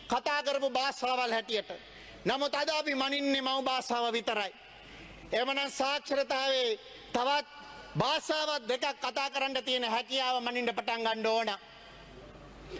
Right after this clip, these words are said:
අපි මනින්න පටන් ගන්න ඕන. අද යුගයේ හැටියට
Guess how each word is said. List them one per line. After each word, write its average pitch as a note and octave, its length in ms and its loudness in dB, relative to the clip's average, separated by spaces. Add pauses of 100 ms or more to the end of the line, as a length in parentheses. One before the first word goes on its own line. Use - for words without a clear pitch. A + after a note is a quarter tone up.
(280)
අපි C#4+ 240 4
මනින්න D#4+ 340 4 (100)
පටන් D#4+ 300 0
ගන්න D#4 220 2
ඕන. D#4+ 280 4 (880)
අද D4+ 200 2 (160)
යුගයේ D4+ 360 2
හැටියට D#4 440 0